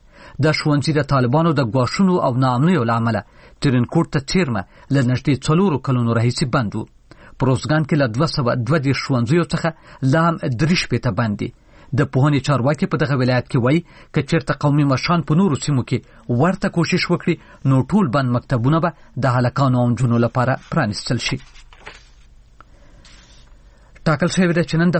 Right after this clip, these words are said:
فرانسې په جنوب کې د بیریټس په سیمه کې د جی اوه یا د نړۍ د اوو سترو صنعتي هیوادو سرمشیزه پیل شي. دا دوه ورځنۍ غونډه ښایي د ایران د اټومي پروګرام او له دې ډلې سره د روسیې د احتمالي یو ځای کېدو له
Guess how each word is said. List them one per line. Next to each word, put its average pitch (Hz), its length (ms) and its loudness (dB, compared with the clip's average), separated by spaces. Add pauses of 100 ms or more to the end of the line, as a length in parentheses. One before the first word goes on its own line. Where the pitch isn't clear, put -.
فرانسې 147 340 0 (100)
په 160 60 2 (120)
جنوب 151 260 2 (100)
کې 117 100 -6 (520)
د - 20 0 (360)
بیریټس 151 460 0 (220)
په 156 60 0 (100)
سیمه 131 240 0
کې 127 100 0 (340)
د 147 40 2 (120)
جی 156 120 0
اوه 143 200 2
یا 170 140 2
د 143 100 -4 (120)
نړۍ 147 200 2
د 127 40 0
اوو 143 180 2
سترو 135 380 -2
صنعتي 127 320 0
هیوادو 147 460 0 (100)
سرمشیزه 135 680 0
پیل 131 220 0
شي. 131 100 -2 (720)
دا 160 100 2
دوه 160 240 0
ورځنۍ 156 400 0
غونډه 160 280 2
ښایي 160 200 2
د 131 60 0
ایران 151 380 0
د 127 140 -2
اټومي 165 280 2 (100)
پروګرام 131 380 0 (420)
او 139 120 2
له 139 120 2
دې 175 220 2
ډلې 131 260 0
سره 123 140 -2
د 110 180 -2
روسیې 180 280 0
د 156 120 -4
احتمالي 139 480 0
یو 131 80 0
ځای 123 240 -2
کېدو 131 280 2
له 117 40 2